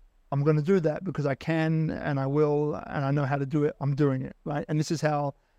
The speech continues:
uh, certain events have been created and, and things like that. So me,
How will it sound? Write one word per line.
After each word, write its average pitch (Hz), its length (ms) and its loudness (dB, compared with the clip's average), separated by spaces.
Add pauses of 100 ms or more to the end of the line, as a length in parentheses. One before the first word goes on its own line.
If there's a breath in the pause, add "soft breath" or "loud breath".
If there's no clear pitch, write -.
(120)
uh, - 180 -8
certain - 400 0
events 160 340 0
have 135 100 -6
been 143 180 0
created 147 460 0
and, 139 260 -4
and 131 160 -8
things 147 260 0
like 143 200 -2 (180)
that. - 260 -6 (500)
So - 200 2
me, 226 500 4